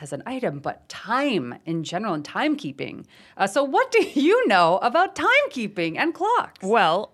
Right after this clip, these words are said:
Speaker 2: time, I experience it. Um,
Speaker 1: Nice.
Speaker 2: as do we
Speaker 1: Firsthand
Speaker 2: all.
Speaker 1: experience.
Speaker 2: <laughs> But, uh, I do find it very fascinating as a concept of how we've, we've decided to measure it. Um, and so when this guest told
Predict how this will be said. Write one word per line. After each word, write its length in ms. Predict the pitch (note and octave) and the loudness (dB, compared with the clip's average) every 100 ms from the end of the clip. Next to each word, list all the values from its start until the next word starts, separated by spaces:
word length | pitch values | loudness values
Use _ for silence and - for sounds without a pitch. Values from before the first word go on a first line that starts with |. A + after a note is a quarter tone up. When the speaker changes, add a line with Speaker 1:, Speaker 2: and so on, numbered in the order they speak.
| - | -8
Speaker 2:
time, 460 | - F3+ A3 F4 - | 0 2 2 0 0
I 80 | G#3 | 2
experience 580 | G3 - F#3 E3 C#3+ - | 2 0 0 0 -4 -10
it. 160 | A2+ - _ _ - | -14 -16 _ _ 0
Um, 80 | F#3+ | 4
Speaker 1:
Nice. 580 | F#3+ F#3 F3+ F#3+ G3 F3+ | 6 6 6 6 4 4
Speaker 2:
as 140 | F3+ | 4
do 40 | G3+ | 4
we 40 | A#3 | 4
Speaker 1:
Firsthand 160 | G#3+ | 6
Speaker 2:
all. 60 | E3+ | 4
Speaker 1:
experience. 580 | C#3+ - G3 D4 F#3+ - - C#4 - | 2 -2 -2 0 2 2 4 4 4
Speaker 2:
<laughs> 220 | B3 E3+ | 2 2
But, 340 | G#3+ B3 G#3 - - - | 4 4 4 -2 -18 -2
uh, 260 | F#3 G3 F3+ | 4 4 4
I 100 | F3+ | 0
do 220 | F3+ B3 | -2 -2
find 280 | F#4 D#3 C#3 | -2 -4 -6
it 120 | C#3+ - - | -8 -12 -10
very 260 | D#3+ G#3+ A3 | -2 0 0
fascinating 720 | F#3+ D#3+ - D#3+ D3+ D3 D3 - - | 0 -2 -2 -6 -6 -6 -8 -12 -10
as 160 | D#3+ | -8
a 60 | D#3+ | -6
concept 440 | F3+ E3 E3 C#3+ | -6 -6 -8 -10
of 100 | D3 | -10
how 240 | - E3 D3+ | -6 -4 -4
we've, 380 | D3+ D3+ D3 - | -6 -10 -14 -18
we've 320 | F3+ F3+ E3+ | -8 -6 -6
decided 600 | E3+ - F#3 F3+ F3 D3+ | -8 -6 -4 -2 -4 -8
to 680 | - - F#3 D#3+ D3+ D3 D3 | -10 -8 -6 -6 -8 -10 -12
measure 460 | D#3 D#3+ D#3 D3 | -8 -6 -6 -8
it. 180 | - - - - _ | -14 -16 -18 -20 _
Um, 460 | F#3 F#3 F3 E3+ E3+ | 0 4 4 2 0
and 300 | F#3 F3 F3+ | -2 -2 -4
so 340 | - G3+ F#3 F3+ | -4 0 2 0
when 400 | F#3 F#3 F#3 F3+ | 0 0 -2 -4
this 340 | G3 - - - F#3 | -6 -8 -14 -12 0
guest 380 | F#3+ F3+ - | 2 2 -4
told 320 | - F#3 F#3 | -4 -2 -2